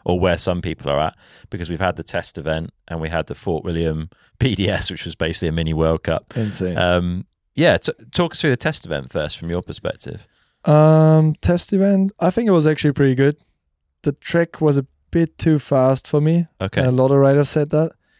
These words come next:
Speaker 2: It was already fast last year at the World Cup, and they made it just a little bit faster again, like, s-, straighter.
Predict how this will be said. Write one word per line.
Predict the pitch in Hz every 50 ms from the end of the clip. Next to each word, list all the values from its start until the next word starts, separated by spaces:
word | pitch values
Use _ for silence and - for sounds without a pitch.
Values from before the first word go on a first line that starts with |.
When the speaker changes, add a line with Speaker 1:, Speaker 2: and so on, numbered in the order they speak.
| _ _ _ -
Speaker 2:
It |
was | 127 127 123
already | 131 139 147 143 139 139 127 131
fast | 123 - - 131 127 127 120 120 120 120 117 - - -
last | - 123 123 123 123 117 -
year | 131 131
at | 123
the | 139
World | 123 127 127 131 127
Cup, | - 143 143 139 - _ _ _ _ _ _ _ _ _ _
and | - 143 127 120
they | 120 120
made | 127 131 131 131 127
it | 131 127 135 _ _ _ _ _ _ _ _ _ _
just | - - 147 135 - -
a |
little | 127 127 127 135 147 151 151 143
bit | 135 143 135
faster | - - - 127 120 110 - 127
again, | 120 117 113 120 131 151 139
like, | 110 101
s-, | - - _ _ _ -
straighter. | - - - - 107 107 113 - - 147 147